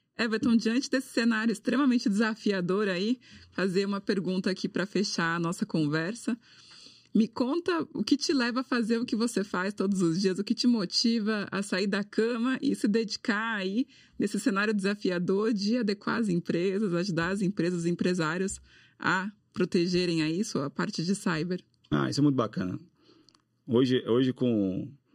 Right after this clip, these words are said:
Speaker 2: uns bons anos passados e com a experiência adquirida, eu falo que o que me move hoje é paixão. Eu sou uma pessoa, sou movido a paixão, eu gosto do que eu faço, eu sinto prazer em, em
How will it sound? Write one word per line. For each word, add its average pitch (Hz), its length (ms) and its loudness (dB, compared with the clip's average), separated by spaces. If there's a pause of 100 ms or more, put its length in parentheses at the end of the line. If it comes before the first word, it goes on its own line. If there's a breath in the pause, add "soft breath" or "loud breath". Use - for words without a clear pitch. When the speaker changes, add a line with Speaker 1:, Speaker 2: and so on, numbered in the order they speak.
(520 soft breath)
Speaker 2:
uns 113 140 2
bons 117 320 4
anos 107 180 0
passados 117 760 -4 (500 soft breath)
e - 140 -2
com - 140 -2
a - 20 2
experiência 110 640 2
adquirida, 107 580 0
eu 117 100 0
falo 113 380 -4
que 98 580 0 (200)
o 113 80 -8
que - 100 0
me 120 100 6
move 113 460 0
hoje 135 300 0
é - 20 2
paixão. 147 560 -4
Eu 117 80 -6
sou 117 160 -4
uma 113 60 -2
pessoa, 117 280 -2
sou 139 140 2
movido 123 240 2
a - 20 -2
paixão, 127 560 0 (600 loud breath)
eu - 80 2
gosto 127 380 2
do 123 80 2
que 117 100 -2
eu 104 60 0
faço, 123 460 -4
eu 117 40 -4
sinto 117 300 -2
prazer 117 680 2 (640 loud breath)
em, 107 440 0
em 107 380 0